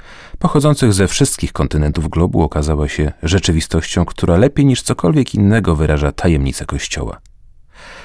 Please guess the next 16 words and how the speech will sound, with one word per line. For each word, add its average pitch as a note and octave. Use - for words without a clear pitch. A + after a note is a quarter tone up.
To D#3+
wymowne C#3+
orędzie, G#2
przemawiające D2
bez D2
słów, -
jest -
żywym G#2+
objawieniem D2
oblicza D#2
Chrystusa. -
Jan E2+
Paweł C#2+
drugi, F2
list D#2
apostolski -